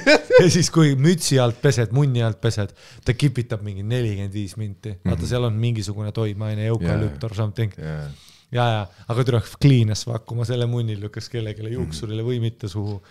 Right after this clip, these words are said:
Speaker 1: siis ta oleks nagu, "Thank you." Nagu sest et no need väiksed mingid sidruni ekstraktiga.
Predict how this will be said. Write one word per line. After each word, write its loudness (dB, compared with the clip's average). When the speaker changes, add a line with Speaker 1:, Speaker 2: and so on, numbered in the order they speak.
Speaker 1:
siis -8
ta -4
oleks -6
nagu, -8
"Thank -4
you." -12
Nagu -8
sest -2
et 0
no 0
need 0
väiksed 2
mingid -4
sidruni -4
ekstraktiga. -8